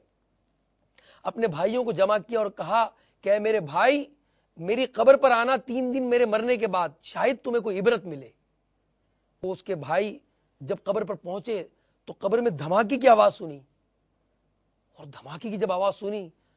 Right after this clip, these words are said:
بھائی ڈر گیا اور وہ بھائی جو تاجر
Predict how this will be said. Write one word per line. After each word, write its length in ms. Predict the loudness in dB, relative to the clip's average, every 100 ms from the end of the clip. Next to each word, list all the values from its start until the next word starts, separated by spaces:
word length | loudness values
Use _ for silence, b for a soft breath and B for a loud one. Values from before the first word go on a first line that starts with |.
| _ _
بھائی 260 | -10 -6
ڈر 240 | 0 4 6
گیا 260 | 4 2 -2 _ _ _ _ _
اور 300 | 2 4 4
وہ 380 | 2 2 4 8
بھائی 360 | 6 6 0 -12 _ _ _
جو 300 | -18 -10 -8
تاجر 420 | -4 -2 0 0